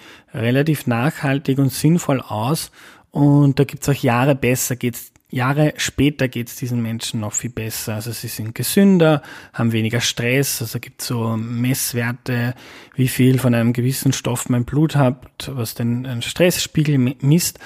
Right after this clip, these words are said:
Also diesen Menschen geht's wirklich nachhaltig besser. Also Give Directly ist so eine N G O, für die ich gerne spende, weil ich das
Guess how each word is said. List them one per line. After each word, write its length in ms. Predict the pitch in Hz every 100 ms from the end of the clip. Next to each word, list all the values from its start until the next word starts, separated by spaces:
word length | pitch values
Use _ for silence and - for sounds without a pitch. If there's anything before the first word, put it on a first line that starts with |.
| - - -
Also 180 | 135 135
diesen 280 | 156 175
Menschen 340 | 139 131 - 143
geht's 240 | 131 -
wirklich 320 | 131 160 -
nachhaltig 720 | 120 107 110 - 110 - - -
besser. 480 | 107 - - 107 - - - - -
Also 200 | 123 123
Give 300 | - 175 -
Directly 540 | 117 113 131 151 151
ist 160 | 139 -
so 140 | 143
eine 480 | 156 139 131 127 127
N 120 | 127
G 200 | 123 135
O, 180 | 127 131
für 160 | 147 131
die 180 | 127 151
ich 160 | -
gerne 240 | - 123 131
spende, 500 | - 117 127 143 123
weil 160 | 117
ich 160 | 120 -
das 280 | 123 -